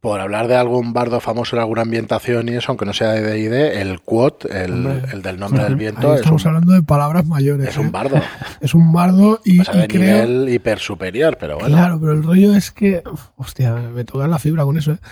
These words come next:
Speaker 2: Eh, el tema es que ese mundo, la magia, es, eh, es súper interesante. No tiene que ver con Dungeons, pero sí que está tratada de una forma muy, muy,
Speaker 1: Muy
Speaker 2: muy
Speaker 1: chula.
Speaker 2: chula, un-,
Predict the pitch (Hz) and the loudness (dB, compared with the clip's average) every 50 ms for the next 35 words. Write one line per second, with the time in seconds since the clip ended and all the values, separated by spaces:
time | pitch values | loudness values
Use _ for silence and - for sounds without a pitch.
0 | - - - - - - - - - _ - 196 190 185 185 180 175 170 165 165 | -20 -20 -20 -20 -20 -20 -20 -20 -12 _ 2 4 6 8 8 8 8 8 6 4
1 | - 180 170 165 160 151 135 - 175 165 170 185 196 196 190 175 - - - - | 4 6 6 8 8 6 4 4 6 6 8 8 6 6 4 2 0 -4 -2 2
2 | 196 185 185 180 180 170 - - 190 180 175 175 175 180 180 190 190 175 156 156 | 4 6 6 6 6 4 4 2 2 2 4 4 6 6 8 8 8 6 6 6
3 | 156 156 160 160 - - - 190 196 190 190 180 - 170 170 151 - - 160 165 | 6 6 4 2 2 2 4 4 6 4 4 0 2 2 2 2 2 2 2 4
4 | 165 165 160 156 156 156 151 147 143 135 - - 147 - - - 196 185 175 180 | 4 6 6 6 4 4 4 2 0 -2 -4 -4 -6 -4 0 2 4 4 4 4
5 | 170 165 165 151 160 151 143 120 156 160 180 180 170 196 202 214 220 208 - - | 2 2 0 0 0 0 0 2 2 4 4 4 4 4 4 4 4 0 -2 -10
6 | _ _ _ 165 143 135 127 135 135 131 127 127 127 127 127 127 127 131 175 202 | _ _ _ -4 -4 -2 -2 -2 -4 -4 -2 -4 -2 -2 -2 0 0 4 4 6
7 | 214 233 254 262 - _ - 160 147 143 143 139 139 - - - - - - - | 6 6 4 2 0 _ 0 0 0 0 0 -4 -6 -10 -14 -20 -20 -8 -2 -2
8 | 160 160 - 196 - - - 190 175 185 180 170 165 175 180 180 175 175 170 170 | -2 0 2 0 0 2 0 0 2 2 2 2 4 4 4 4 4 4 4 2
9 | - - 175 185 185 180 175 170 170 175 180 185 190 196 190 185 180 175 175 175 | 0 0 0 0 2 2 4 6 6 8 8 8 8 8 8 8 8 8 8 8
10 | 180 175 175 175 170 170 165 165 160 160 156 156 156 151 151 160 165 156 156 - | 6 6 6 6 6 6 6 4 4 4 4 4 4 4 4 4 4 4 4 4
11 | 185 175 190 196 190 185 175 170 160 - | 2 4 4 4 2 2 0 0 -2 -4